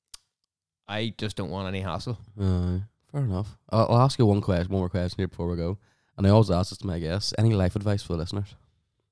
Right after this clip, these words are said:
Speaker 2: And I think you're a real philosophical man, which could you fire out some fucking
Speaker 1: My
Speaker 2: deadly life advice?
Speaker 1: life, my life advice would be, I'm studying Stoic, Stoicism at the minute,
Speaker 2: Mm-hmm.
Speaker 1: right?
Speaker 2: What's that?
Speaker 1: Stoicism, Sto-, Stoic philosophy.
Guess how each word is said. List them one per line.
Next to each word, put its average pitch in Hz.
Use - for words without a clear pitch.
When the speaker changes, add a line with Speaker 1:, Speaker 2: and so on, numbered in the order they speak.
Speaker 2:
And 95
I 92
think 101
you're 98
a 90
real 90
philosophical 85
man, 85
which 85
could 87
you 87
fire 95
out 92
some 95
fucking 95
Speaker 1:
My 85
Speaker 2:
deadly 92
life 90
advice? 92
Speaker 1:
life, 147
my 135
life 127
advice 104
would 110
be, 101
I'm 120
studying 107
Stoic, -
Stoicism 127
at 120
the 131
minute, 131
Speaker 2:
Mm-hmm. 95
Speaker 1:
right? 110
Speaker 2:
What's 98
that? 90
Speaker 1:
Stoicism, 127
Sto-, -
Stoic 123
philosophy. 117